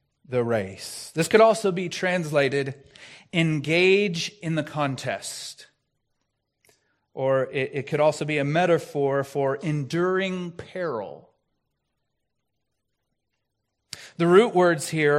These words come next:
are where we get our words, "Trek" and "Agony."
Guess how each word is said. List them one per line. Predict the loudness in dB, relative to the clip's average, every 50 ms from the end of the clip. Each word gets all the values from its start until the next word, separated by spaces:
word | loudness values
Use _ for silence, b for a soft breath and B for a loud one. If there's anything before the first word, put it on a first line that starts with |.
| 2 0 0
are | 0 2 2 2 2 0 0
where | 0 2 2 2 2
we | 0 -2 0
get | 2 2 2 4
our | 4 2 2 2
words, | 2 0 -2 -2 -4 -6 -10 -12 -10 -8
"Trek" | -8 -6 -2 0 2 2 2 0 -2 -8 -12 -14 -14 -16 _ _ _ _ _ _ _ _ _ _ _ _ _ _
and | -4 -2 -2 -2 -2 -2
"Agony." | 0 0 2 2 2 0 0 -2 -4 -8 -10